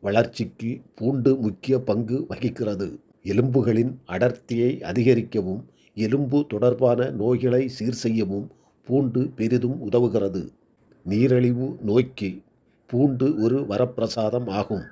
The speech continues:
இரத்தத்தில் உள்ள சர்க்கரையின் அளவை கட்டுப்படுத்த பூண்டு பெரிதும் உதவுகிறது. மூளையின்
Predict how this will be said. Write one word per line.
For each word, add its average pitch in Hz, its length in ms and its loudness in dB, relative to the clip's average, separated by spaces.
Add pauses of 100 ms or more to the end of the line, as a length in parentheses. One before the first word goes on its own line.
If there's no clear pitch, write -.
இரத்தத்தில் 123 640 0
உள்ள 107 500 0
சர்க்கரையின் 123 680 -2
அளவை 107 500 0
கட்டுப்படுத்த 104 840 -4 (120)
பூண்டு 113 400 0
பெரிதும் 107 580 0
உதவுகிறது. 104 580 -2 (420)
மூளையின் 120 640 2